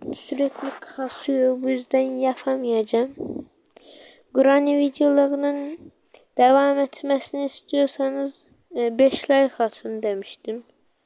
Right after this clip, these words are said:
Beş like atarsanız devam edeceğim Granny videolarına.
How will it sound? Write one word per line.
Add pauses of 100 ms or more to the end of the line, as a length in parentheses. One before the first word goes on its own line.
(400)
Beş
like
atarsanız
devam
edeceğim
Granny
videolarına.